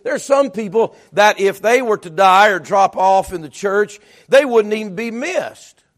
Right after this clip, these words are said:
Matter of fact, there, there'd be some people in the assembly, you've got one named here in Third John,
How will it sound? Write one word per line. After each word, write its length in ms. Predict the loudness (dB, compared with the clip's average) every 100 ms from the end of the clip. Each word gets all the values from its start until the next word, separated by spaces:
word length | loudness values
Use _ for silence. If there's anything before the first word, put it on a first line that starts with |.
| _ _ _ _ _ _ _ _ _ _ _ _ _ _ _ _ _ _ 0
Matter 160 | 4
of 60 | 6
fact, 160 | 4
there, 140 | 4 4
there'd 260 | 4 2
be 100 | 2
some 280 | -2 0 2
people 260 | 0 0 -2
in 80 | -2
the 80 |
assembly, 460 | -4 -2 -4 -2 -4
you've 260 | -4 -4 2
got 240 | 2 2
one 340 | -2 -2 0
named 440 | -2 0 0 -4 -6
here 280 | -2 0 0
in 140 | -2
Third 260 | -2 -2 0
John, 400 | 2 4 2